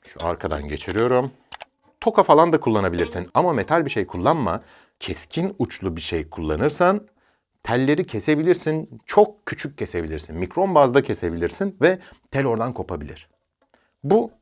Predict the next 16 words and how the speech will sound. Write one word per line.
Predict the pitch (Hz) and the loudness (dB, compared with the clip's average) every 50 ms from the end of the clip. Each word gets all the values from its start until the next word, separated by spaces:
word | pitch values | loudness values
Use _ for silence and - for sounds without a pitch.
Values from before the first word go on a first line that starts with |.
| _ _ _ _ - | _ _ _ _ -8
yumuşak | 92 90 90 - - 135 143 143 - | -6 -4 -2 -2 -2 -2 -2 -4 -8
bir | - | -6
şey | - - 165 165 180 180 - _ _ _ _ _ _ 175 | 0 2 2 2 2 -2 -6 _ _ _ _ _ _ 2
ve | 185 190 185 - - 147 147 | 2 2 2 0 -6 -2 4
germeden | 147 202 220 214 208 190 175 143 127 117 127 139 156 190 208 202 _ _ | 8 10 10 10 10 8 6 4 6 6 8 6 6 4 0 -6 _ _
zaten | - 127 117 - 101 78 | 0 0 0 0 0 -4
tellerimi | 90 98 101 92 85 73 78 73 | -2 0 0 0 0 0 0 0
gevşettim | 98 143 147 - 160 147 147 - 175 175 180 - _ - | 0 0 2 2 -2 -2 -2 -2 -4 -4 -4 -8 _ -2
ve | 143 139 - | -2 0 4
arkadan | - 151 165 165 160 - 104 85 85 92 107 135 151 147 - _ _ - | 4 4 4 4 2 -2 -4 0 0 0 0 0 -2 -8 -14 _ _ 2
böyle | 175 104 80 78 95 131 143 139 - _ _ _ _ _ _ _ _ _ | 2 4 2 2 0 -2 -2 -4 -8 _ _ _ _ _ _ _ _ _
bağladım. | - 78 76 76 78 78 - 139 170 170 - _ _ _ _ _ _ _ _ _ _ _ _ _ _ _ - - - | -4 -4 -2 -2 -2 -2 -2 -2 -4 -4 -6 _ _ _ _ _ _ _ _ _ _ _ _ _ _ _ -18 -12 -12
Ve | 82 | -8
şu | - - 113 | -6 -6 -6
anda | 98 85 80 80 | -4 -6 -6 -8
klavyem | - - 87 80 78 73 78 85 98 127 143 | -8 -8 -8 -8 -6 -6 -6 -6 -6 -6 -8